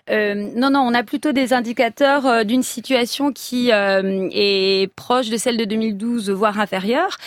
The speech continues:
euh, parce qu'un chiffre plus huit cent mille, ça veut rien dire si on le compare pas à d'autres chiffres. Par rapport, euh, à la dernière, euh, présidentielle, on a plutôt du côté des inscriptions, euh, volontaires, euh, une baisse, hein, une baisse du nombre,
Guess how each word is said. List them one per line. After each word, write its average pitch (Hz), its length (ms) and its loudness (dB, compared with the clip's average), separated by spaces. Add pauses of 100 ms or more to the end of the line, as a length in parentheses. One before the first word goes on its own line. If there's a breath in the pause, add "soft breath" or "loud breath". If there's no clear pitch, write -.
(300 loud breath)
euh, 190 100 0
parce 185 140 -4
qu'un 208 200 2
chiffre 214 480 -2
plus 220 280 -8
huit 202 120 -12
cent 202 160 -2
mille, 247 180 0
ça 196 140 -2
veut 190 60 -4
rien 208 180 0
dire 247 160 -2
si - 100 -4
on 214 60 -2
le 202 40 -4
compare 185 300 -4
pas 247 140 0
à 208 80 0
d'autres 240 340 -2
chiffres. - 320 -8 (380 loud breath)
Par 226 140 2
rapport, 254 400 2
euh, 220 180 4
à 214 100 0
la 208 100 -2
dernière, 226 400 2
euh, 185 140 2
présidentielle, 220 1000 -2
on 226 220 0
a 226 80 0
plutôt 269 400 -2
du 220 100 -4
côté 233 220 -2
des 214 180 -2
inscriptions, 208 640 -4
euh, 180 140 2
volontaires, 214 920 2 (420 loud breath)
euh, 208 160 2
une 247 180 4
baisse, 226 400 -2
hein, 202 60 0
une 202 240 0
baisse 262 260 2
du 240 160 0
nombre, 233 500 0